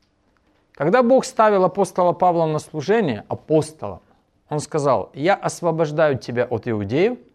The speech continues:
и освобождаю тебя от язычников, к которым теперь посылаю».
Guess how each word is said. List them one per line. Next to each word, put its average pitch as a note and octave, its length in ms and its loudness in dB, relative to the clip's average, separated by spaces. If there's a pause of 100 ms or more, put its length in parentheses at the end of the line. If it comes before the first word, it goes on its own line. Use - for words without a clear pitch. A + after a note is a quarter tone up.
(480)
и E3+ 100 0
освобождаю C#3+ 720 0
тебя D3 380 -2
от D#3 220 0
язычников, D#3 880 0 (100)
к A3+ 200 4
которым C4+ 600 2
теперь F#3+ 320 -2
посылаю». A2 500 -4